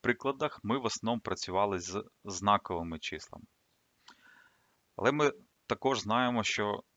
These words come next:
числа можуть бути і в беззнаковому форматі.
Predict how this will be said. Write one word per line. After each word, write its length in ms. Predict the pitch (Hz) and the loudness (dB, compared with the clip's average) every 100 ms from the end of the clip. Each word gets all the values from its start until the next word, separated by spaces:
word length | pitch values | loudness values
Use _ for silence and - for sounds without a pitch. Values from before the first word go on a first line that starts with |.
| - | -8
числа 380 | - 120 - 110 | -2 -2 0 -2
можуть 340 | 104 101 98 | 0 -2 -4
бути 340 | 98 101 104 - _ - - | -6 -6 -6 -8 _ -20 -8
і 160 | 110 | -4
в 220 | 107 95 87 | -2 -4 -4
беззнаковому 760 | 92 101 92 98 90 87 80 | 2 2 4 2 2 -2 -6
форматі. 540 | - 82 82 71 - | -4 -6 -4 -6 -8